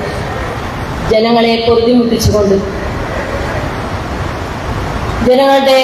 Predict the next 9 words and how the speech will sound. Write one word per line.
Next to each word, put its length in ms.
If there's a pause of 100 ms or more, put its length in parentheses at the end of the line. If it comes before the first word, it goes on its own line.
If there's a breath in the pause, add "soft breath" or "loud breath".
(1400)
നിത്യോപയോഗ 640 (100)
സാധനത്തിന് 600
പോലും 360
വില 160
കൂട്ടിക്കൊണ്ടിരിക്കുന്ന 800 (760)
ഒരു 100 (100)
കാലഘട്ടത്തിലൂടെയാണ് 1040 (200)
നാം 220
കടന്നുപോയിക്കൊണ്ടിരിക്കുന്നത്. 1120